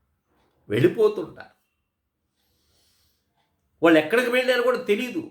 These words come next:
మనం అనుకుంటాం వాళ్ళు మహాభోగిస్తున్నారని. అష్ట కష్టాల్లో అది ఒక భాగం. అది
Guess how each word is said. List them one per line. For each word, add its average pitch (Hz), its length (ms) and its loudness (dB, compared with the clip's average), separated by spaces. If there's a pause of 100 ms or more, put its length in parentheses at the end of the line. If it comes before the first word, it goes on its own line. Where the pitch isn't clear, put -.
(120)
మనం 165 160 -4
అనుకుంటాం 240 440 -4
వాళ్ళు 220 420 0
మహాభోగిస్తున్నారని. 180 880 -4
అష్ట 127 260 -8
కష్టాల్లో 196 480 -2
అది 185 100 -2
ఒక 160 180 -4
భాగం. 170 320 -4
అది 135 200 -16